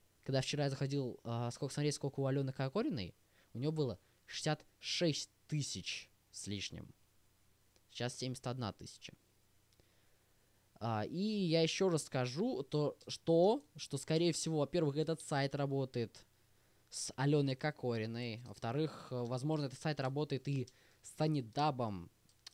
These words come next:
который, к сожалению, пал в моих глазах с этого дня. И, э, если честно, какое-то у меня уважение к Танидабу самому пропало уже. Но, собственно, ладно, я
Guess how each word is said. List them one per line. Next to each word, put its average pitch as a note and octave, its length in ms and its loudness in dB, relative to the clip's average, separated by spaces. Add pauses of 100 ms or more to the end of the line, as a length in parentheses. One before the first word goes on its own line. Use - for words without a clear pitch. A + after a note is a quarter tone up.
(120)
который, A#2+ 640 -2
к - 60 -16
сожалению, B2+ 520 -4
пал A#2+ 460 0
в G2 60 -10
моих A2 240 -2
глазах B2 760 -2 (680)
с - 200 -8
этого B2 320 -4
дня. A2+ 440 -4 (760)
И, C#3+ 840 0 (120)
э, G#2+ 160 -4
если A2 140 -4
честно, C3+ 320 -4
какое-то C#3 360 0
у C3 40 -4
меня C3 140 -2
уважение C3 520 0
к - 40 -14
Танидабу A#2+ 440 -2
самому A#2+ 340 -4
пропало A#2 840 -2
уже. F2 340 -8 (500)
Но, B2+ 200 -4
собственно, C3 360 -10
ладно, B2+ 320 -2
я G#2+ 600 -4